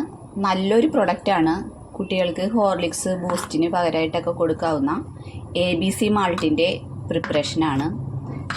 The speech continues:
അതിന് വേണ്ടിയുള്ള വർക്കാണ് നടന്നുകൊണ്ടിരിക്കുന്നത്. ക്യാരറ്റും ബീറ്റ്റൂട്ടും ആപ്പിളും ഒക്കെ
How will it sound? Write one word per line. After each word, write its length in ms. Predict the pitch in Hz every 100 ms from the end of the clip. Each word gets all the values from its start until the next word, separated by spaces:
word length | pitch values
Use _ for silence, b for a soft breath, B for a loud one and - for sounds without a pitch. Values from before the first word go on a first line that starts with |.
| -
അതിന് 240 | 170 170 180 185
വേണ്ടിയുള്ള 480 | 180 165 175 156 151 - - - - - - - - - - - - -
വർക്കാണ് 460 | 165 151 185 165 160
നടന്നുകൊണ്ടിരിക്കുന്നത്. 840 | 165 160 147 135 147 - 131 131 139 - - - 135 139 -
ക്യാരറ്റും 500 | 175 160 147 - 151 135
ബീറ്റ്റൂട്ടും 580 | 170 - 156 143 160 165 165 165 156
ആപ്പിളും 360 | 147 160 165 - - - - -
ഒക്കെ 180 | -